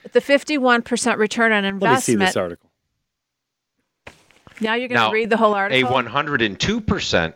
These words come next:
Speaker 3: return on investment would be nice.
Speaker 1: Right. So if I buy a home for a hundred thousand dollars and I go to sell it, they're saying a fifty-one percent return on investment, meaning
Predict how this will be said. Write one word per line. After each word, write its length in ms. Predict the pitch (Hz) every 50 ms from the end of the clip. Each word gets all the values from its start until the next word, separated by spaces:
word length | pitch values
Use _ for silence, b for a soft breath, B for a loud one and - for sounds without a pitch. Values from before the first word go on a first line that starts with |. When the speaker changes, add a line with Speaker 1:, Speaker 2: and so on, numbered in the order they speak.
| _ _
Speaker 3:
return 380 | 107 107 101 - - 117 101 95
on 120 | 90 87
investment 440 | 85 82 85 92 85 80 - 101 - -
would 140 | 87 78
be 120 | - 82 80
nice. 460 | 92 123 127 87 - - - - - - - _ _ _ _ _ _ _ _ _
Speaker 1:
Right. 340 | 277 330 320 269 208 - -
So 300 | - - 285 269 254 247
if 160 | - 233 -
I 120 | 254 262
buy 160 | 254 311 302
a 80 | 320 311
home 200 | 262 262 240 240 220
for 100 | - 226
a 20 | 196
hundred 220 | 226 220 233 233
thousand 280 | - 226 220 226 233 220
dollars 300 | 208 190 175 180 180 -
and 80 | 196 196
I 40 | 202
go 140 | 190 214 202
to 80 | 208
sell 300 | 196 - - 262 254 247
it, 140 | 226 - -
they're 160 | - 196 202 208
saying 460 | - - 226 214 208 202 202 202 - _
a 40 | 208
fifty-one 560 | - - 220 208 - 220 214 208 208 202 202
percent 320 | - - 196 - 214 -
return 300 | 202 196 - - 208 196
on 80 | 190 190
investment, 540 | 190 180 196 208 208 - 233 233 220 - _
meaning 600 | 214 208 208 202 196 196 196 190 190 190 196 202